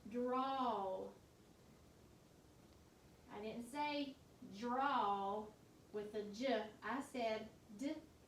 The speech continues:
drawl. D-, er,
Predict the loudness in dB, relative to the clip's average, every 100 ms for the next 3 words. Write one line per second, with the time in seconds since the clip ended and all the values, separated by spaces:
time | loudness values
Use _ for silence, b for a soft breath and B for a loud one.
0 | -18 -6 2 4 4 4 4 2 0 -4
1 | -10 -18 -20 -20 -20 -20 -20 -20 -20 -20
2 | -20 -20 -20 -20 -20 -20 -20 -20 -20 -20
3 | -14 -8 -4 -4 -4 -12 -20 -20 -20 -20
4 | -20 -12 -4 0 2 2 0